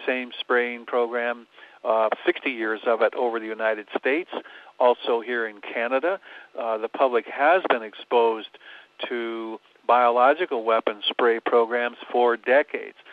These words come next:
and there's no indication that those programs have ceased. Um,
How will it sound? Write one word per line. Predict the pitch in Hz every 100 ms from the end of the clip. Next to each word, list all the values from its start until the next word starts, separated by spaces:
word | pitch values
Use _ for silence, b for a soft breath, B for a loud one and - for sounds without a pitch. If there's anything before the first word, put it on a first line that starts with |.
| B B
and | 120 120
there's | 117
no | 120 127 160
indication | 160 127 - 139 156 - 104 107
that | 107
those | 117 117 117
programs | - 117 113 107 104 -
have | 104 104 104 - - -
ceased. | 143 113 87 - - B B B -
Um, | 131 107 107 107